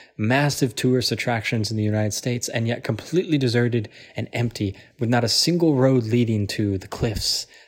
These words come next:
the bay, the beach, whatever it might be. I passed beautiful, beautiful things, mostly in a cold, numb state from the wind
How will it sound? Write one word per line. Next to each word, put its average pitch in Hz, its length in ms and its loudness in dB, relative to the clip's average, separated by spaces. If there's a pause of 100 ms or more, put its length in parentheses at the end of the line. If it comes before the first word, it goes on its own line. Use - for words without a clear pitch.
the 101 60 -4
bay, 104 400 2
the 95 100 -6
beach, 113 420 -2
whatever 120 220 0
it 131 40 0
might 107 200 -2
be. 95 320 -4 (200)
I 120 100 -4
passed 147 380 0
beautiful, 165 540 0
beautiful 139 460 2
things, 117 480 -2 (260)
mostly 131 580 2
in 110 120 -2
a 104 80 0
cold, 123 680 0
numb 113 400 0
state 107 380 -2
from - 220 -6
the 95 80 0
wind 117 440 0